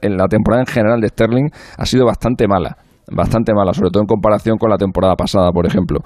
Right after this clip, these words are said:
Eh, en este a-, en este año, eh, ha marcado muchos menos goles que el año pasado. Guardiola le ha dado bastantes menos minutos que, que el año pasado y, sin embargo, en esta Eurocopa, pues, a lo mejor es por eso, ¿no? Ha llegado descansado, ha llegado, ha llegado bien de cabeza y lo está haciendo, lo está haciendo muy bien.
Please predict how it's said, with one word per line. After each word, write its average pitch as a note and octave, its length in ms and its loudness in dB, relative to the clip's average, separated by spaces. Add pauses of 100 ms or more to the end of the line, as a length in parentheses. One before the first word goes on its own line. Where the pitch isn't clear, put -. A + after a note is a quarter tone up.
(220)
Eh, F2 960 2
en F#2 80 2
este G2+ 240 0 (100)
a-, G#2 160 0
en F#2+ 120 -2
este G#2+ 260 0
año, B2 420 0
eh, F2+ 240 -4 (100)
ha F2+ 60 -2
marcado G#2+ 380 0
muchos A#2+ 260 0
menos F#2+ 220 0
goles G2+ 200 0
que E2+ 80 -8
el F2 40 0
año F2+ 120 0
pasado. G2+ 320 0
Guardiola G2+ 520 0 (180)
le - 100 -2
ha G2+ 60 4
dado G#2 100 4
bastantes G#2+ 540 -2
menos G#2 260 0
minutos F#2+ 380 -2
que, F2+ 360 0 (340)
que - 80 -2
el F#2 80 2
año G2 160 2
pasado G#2 360 2
y, A#2 100 -2
sin G2+ 120 -2
embargo, G#2 280 2
en A2 40 0
esta A2 200 0
Eurocopa, G#2+ 440 2
pues, E2 140 -2 (340)
a F2 80 -2
lo F2 60 -2
mejor G#2+ 220 0
es - 40 -10
por A#2+ 140 2
eso, A2+ 100 -4
¿no? A2 180 -2
Ha - 80 -6
llegado F#2 220 0
descansado, A#2 800 0
ha F#2 60 2
llegado, F#2+ 500 2 (340)
ha F2 120 0
llegado G2 280 4
bien A2 280 2
de G#2 80 2
cabeza B2+ 520 2
y F#2+ 200 -2
lo - 100 -2
está - 140 -4
haciendo, F#2 580 2
lo E2+ 60 -2
está G#2 140 -2
haciendo G2+ 200 2
muy F2 160 0
bien. C2+ 140 -6